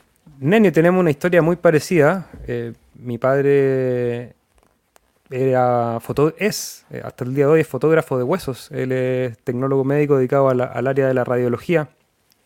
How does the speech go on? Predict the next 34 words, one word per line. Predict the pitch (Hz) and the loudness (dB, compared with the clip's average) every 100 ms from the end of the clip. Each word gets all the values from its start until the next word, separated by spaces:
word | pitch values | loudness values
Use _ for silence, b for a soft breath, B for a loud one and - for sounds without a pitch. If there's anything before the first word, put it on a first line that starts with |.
| _ _ - | _ _ -20
Entonces, | - 123 - 123 123 123 | -10 -8 -4 -4 -4 -6
su | - 117 | -10 -8
trabajo | 123 120 156 - | 0 2 2 2
es | 156 | -2
sacarle | 147 143 151 147 | -2 -2 -2 -4
foto | 143 147 | -4 -2
a | |
los | 147 | -2
huesos. | 139 135 110 160 b b b b b b b b | -2 -2 -2 -10 b b b b b b b b
Y | - | -4
también | 131 135 147 180 | 0 2 4 2
su | - | 2
pasión | 160 151 - 175 196 | 0 0 0 0 0
fuera | 165 170 | 2 2
de | |
su | 165 | 2
trabajo | 151 147 165 175 | 0 0 0 0
era | 175 | -2
sacar | 170 143 160 | -2 -2 -2
fotografía | - 151 151 143 - 160 160 151 151 | -2 0 0 0 -2 -2 0 0 -2
de | 139 | -2
viaje, | 131 147 160 - 143 139 | 2 4 4 2 -2 -2
fotografía | - 131 131 - 139 | -2 -4 -4 -2 0
artística. | 127 - 139 147 - 131 127 127 | 0 -2 -6 -6 -8 -4 -2 0
Desde | 123 123 117 | -2 -4 -8
chico | - 139 | -6 -6
en | 135 | -4
mi | 131 | -4
casa | 135 - | -4 -2
hubo | 135 135 131 | 0 2 0
una | 127 | -2
cámara | 120 135 135 | -2 0 0
de | 127 | 0
fotos | - 139 139 147 | -2 -2 0 -2